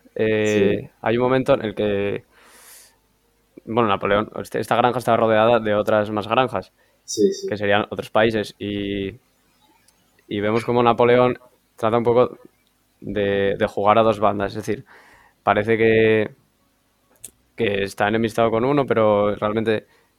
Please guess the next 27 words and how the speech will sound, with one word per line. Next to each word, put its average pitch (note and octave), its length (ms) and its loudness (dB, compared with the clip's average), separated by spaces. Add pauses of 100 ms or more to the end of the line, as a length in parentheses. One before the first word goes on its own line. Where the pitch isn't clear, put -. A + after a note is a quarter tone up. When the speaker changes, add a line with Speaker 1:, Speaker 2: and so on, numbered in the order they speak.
(360)
Speaker 2:
Ya, G#2+ 260 4
Speaker 1:
no, G#2 80 4
Speaker 2:
eh. - 100 -2
Speaker 1:
eh, G#2 260 -4 (680)
es - 80 -20
como A#2+ 220 0
Speaker 2:
Eh, A#2+ 40 2
Speaker 1:
que G#2+ 560 0
Speaker 2:
sí, - 280 -12
sí. - 160 -20 (140)
Speaker 1:
trata A2 280 0
de A#2 80 4
despistar G#2+ 460 -4
un G2 80 -10
poco, G#2 260 -8 (800)
buscando G2+ 480 -4
su G2+ 460 -6 (720)
mejor, G#2 420 -4 (340)
o - 40 -20
sea, G#2 140 -4
una G#2+ 120 -6
mejor G#2 300 -12
situación G#2 440 -6
para G#2 180 -6
él. - 100 -10 (1500)
Speaker 2:
A G2+ 60 -4
ver, F#2+ 120 0